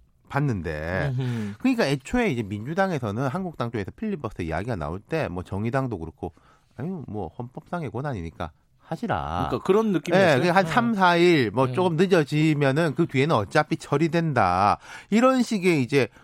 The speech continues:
Speaker 1: 공수, 말하자면 시뮬레이션이 있었던 건데 이 시뮬레이션을 깨는 걸 이제 한국당이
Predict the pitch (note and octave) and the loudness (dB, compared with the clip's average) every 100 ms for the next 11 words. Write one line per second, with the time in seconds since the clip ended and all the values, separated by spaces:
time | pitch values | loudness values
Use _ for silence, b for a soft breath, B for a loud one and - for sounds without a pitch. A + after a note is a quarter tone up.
0 | b - G3 G3+ G3 G3+ D#3+ F#2+ - A#2 | b 0 2 4 2 2 2 0 -2 0
1 | E3 E3+ D#3 G#3 G#3+ A3+ A3+ G#3+ F3+ C3+ | 2 0 -2 0 0 2 2 2 0 0
2 | D3 C#3+ A#2+ G2+ G2 G#2+ F3 C3 D#2+ - | -2 -2 -2 -2 -2 0 0 0 -2 -4
3 | G3 F#3 G3 G3+ G#3 G#3 G#3 F3 D#3 - | -6 -4 0 2 4 4 2 0 -2 -2
4 | A3 A#3+ G#3+ F#3 E3 F#3+ F#3+ b b - | 0 2 2 0 2 2 2 b b -10
5 | C3 C#3 G#2 - _ _ - F3 C3+ B2+ | 0 0 0 -6 _ _ -4 -4 -2 0
6 | G2+ | 0